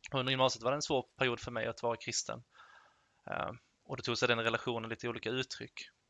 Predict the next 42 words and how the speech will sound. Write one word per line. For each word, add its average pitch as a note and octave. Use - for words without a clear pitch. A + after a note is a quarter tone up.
Men, B2+
men C3+
det C3
har B2+
ju, B2+
precis -
som B2
Mia C#3+
säger, A#2+
så -
finns C3
ju B2+
min C3+
längtan C#3
efter B2
att A#2+
få A#2+
älska C3+
min A#2+
nästa A#2+
så A#2
som A2+
mig A2+
själv A#2
och -
se B2+
på C3
mig B2
och A#2
se A#2+
på -
min A#2+
nästa A#2+
så A#2
som B2
Jesus A2+
gör, A2+
med A#2
den A2+
kärleken A2+
har A2+
ju A2+